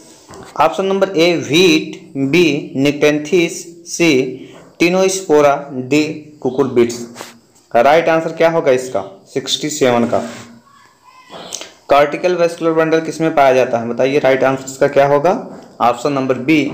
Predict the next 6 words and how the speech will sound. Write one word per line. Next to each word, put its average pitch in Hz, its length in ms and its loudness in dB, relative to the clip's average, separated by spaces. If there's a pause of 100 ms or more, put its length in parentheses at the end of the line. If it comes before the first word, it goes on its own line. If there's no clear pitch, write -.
निक्टेंथिस 127 800 2
इसका 131 280 2
right 120 260 4
answer 120 300 -2
हो 139 160 0
जाएगा। 143 540 2